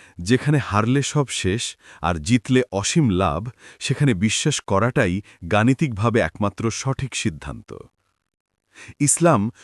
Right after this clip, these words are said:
শুধু আবেগের ধর্ম নয়, বুদ্ধিমত্তার ধর্ম। তাই বোকার স্বর্গে বাস না করে সেফ জোনে ইনভেস্ট করুন।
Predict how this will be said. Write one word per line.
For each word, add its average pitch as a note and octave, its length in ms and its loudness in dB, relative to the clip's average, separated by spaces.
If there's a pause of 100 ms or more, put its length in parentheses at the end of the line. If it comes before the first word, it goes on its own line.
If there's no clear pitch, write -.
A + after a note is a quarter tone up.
শুধু E3 360 2 (120)
আবেগের C3 420 4
ধর্ম B2 360 0
নয়, C2+ 280 -6 (400)
বুদ্ধিমত্তার A2 920 0
ধর্ম। C2+ 360 -12 (840)
তাই F2 140 -2
বোকার G2 360 0
স্বর্গে G#2+ 360 -2
বাস F#2+ 360 0
না E2+ 200 0
করে G2+ 440 0 (220)
সেফ D3+ 440 4
জোনে A#2+ 360 4
ইনভেস্ট F2 480 0
করুন। - 340 -12